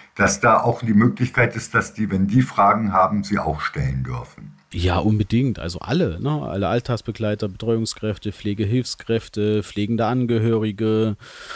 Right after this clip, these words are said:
Speaker 2: äh, alle, die, äh, eine Frage haben. Ihr merkt ja, wir nehmen den Kontext auf und, ähm, freuen uns über jede Einreichung. Und natürlich, ähm, wäre natürlich auch cool, wenn,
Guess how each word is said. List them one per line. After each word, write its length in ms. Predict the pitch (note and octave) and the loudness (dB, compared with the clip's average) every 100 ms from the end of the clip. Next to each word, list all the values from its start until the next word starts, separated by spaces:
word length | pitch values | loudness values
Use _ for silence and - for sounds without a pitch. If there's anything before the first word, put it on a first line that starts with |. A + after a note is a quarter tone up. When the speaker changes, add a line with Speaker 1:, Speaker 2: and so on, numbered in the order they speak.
| - - _ - | -16 -20 _ -6
Speaker 2:
äh, 220 | C#3 A2 - | -2 -2 -2
alle, 480 | A#2 D3+ E3 D3 B2+ | -2 2 2 2 0
die, 280 | A#2 A2+ | -2 0
äh, 240 | A#2 A#2 A2+ | 0 0 -2
eine 280 | A2+ A2+ A2 | -4 -2 -2
Frage 480 | - A#2+ C3 D3+ A#2 | -4 -2 -2 -2 -2
haben. 260 | F#2+ G2 | -2 -2
Ihr 100 | G#2 | -2
merkt 360 | G#2 A#2 C#3 - | -2 -2 -4 -4
ja, 220 | G#2 G2 | -4 -2
wir 160 | G2+ G#2 | -4 -2
nehmen 240 | A2+ B2 | 0 0
den 140 | A#2 | -2
Kontext 680 | G#2+ B2+ B2+ A#2+ A#2+ - - | -4 -4 -4 -2 -4 -4 -4
auf 400 | G2+ D3 D#3+ - | -2 0 -2 -4
und, 720 | - A#2+ A#2 A#2 B2 A#2+ - | -4 -2 0 -2 -4 -4 -6
ähm, 540 | G#2+ A2 A2 A2 G#2+ A2 - - - - | -2 0 2 2 0 -4 -10 -20 -20 -18
freuen 420 | - A#2+ B2 C3+ | -6 0 2 2
uns 240 | A#2 A#2+ | 0 -2
über 180 | A#2+ A2+ | -4 -2
jede 320 | A2 A2+ B2+ | 0 2 2
Einreichung. 800 | G2+ B2 B2 G2 G#2 - A#2 A#2 | 2 0 0 0 -2 -2 -4 -4
Und 400 | C#2 G2+ G#2 G2+ | -4 -2 -2 -2
natürlich, 680 | A2+ B2+ - G#3 G2+ E2+ - | -2 -4 -4 -2 -2 -2 -4
ähm, 500 | F2 F#2+ F#2+ F#2+ G2+ - _ _ | -2 -2 0 -4 -8 -14 _ _
wäre 400 | _ G2+ G#2 A#2 | _ -4 0 2
natürlich 400 | A#2+ A#2 - A#2 | 2 0 -2 -2
auch 100 | G#2+ - - | -4 -8 -4
cool, 160 | B2 A2+ | -2 0
wenn, 300 | A2+ A2 | 0 -2